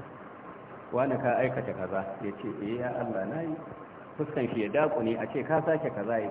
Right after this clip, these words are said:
ce, "Ya yi." "Ka yi ɓanna irin kaza?" Ya ce, "Na yi." Ana faɗi ne hankalin shi na daɗa tashi, fuskansa na canzawa. Bayan an gama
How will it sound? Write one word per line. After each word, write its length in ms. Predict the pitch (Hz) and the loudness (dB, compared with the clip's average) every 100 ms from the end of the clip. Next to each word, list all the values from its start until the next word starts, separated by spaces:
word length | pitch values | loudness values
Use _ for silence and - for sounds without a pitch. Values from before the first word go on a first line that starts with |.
| - | 0
ce, 60 | 113 | 2
"Ya 180 | 104 | 2
yi." 140 | 98 101 - | 0 -2 0
"Ka 120 | 170 170 | 4 6
yi 120 | 185 | 6
ɓanna 320 | 151 131 135 | 4 4 4
irin 240 | 156 139 123 | 4 2 0
kaza?" 240 | 113 117 127 | 0 2 2
Ya 100 | 110 | 0
ce, 160 | 127 107 95 98 | -2 -4 -4 -4
"Na 80 | 101 | -2
yi." 120 | 101 - - - - - - - - - - - - - - - - - - | -4 -6 -10 -12 -14 -14 -14 -14 -12 -14 -14 -14 -14 -14 -14 -14 -14 0 6
Ana 260 | 202 190 | 8 8
faɗi 360 | - 202 202 175 | 8 6 6 8
ne 160 | 170 170 | 10 10
hankalin 500 | 165 - 170 151 156 | 8 6 6 8 6
shi 120 | 160 | 8
na 140 | 139 131 | 6 8
daɗa 300 | 160 - 113 - | 6 4 2 6
tashi, 380 | 156 156 151 | 8 8 4
fuskansa 500 | 127 160 - 147 127 131 | 2 2 2 0 2 4
na 140 | 120 | 4
canzawa. 540 | 117 220 220 160 113 113 - - - - - - - - - - - - - - - - - - - - | 4 4 6 6 6 4 0 -8 -12 -12 -12 -12 -14 -14 -14 -14 -14 -14 -14 -14 -14 -14 -14 -14 -12 2
Bayan 320 | - 165 208 214 | 10 12 12 12
an 200 | 208 214 | 10 12
gama 260 | 233 220 | 12 12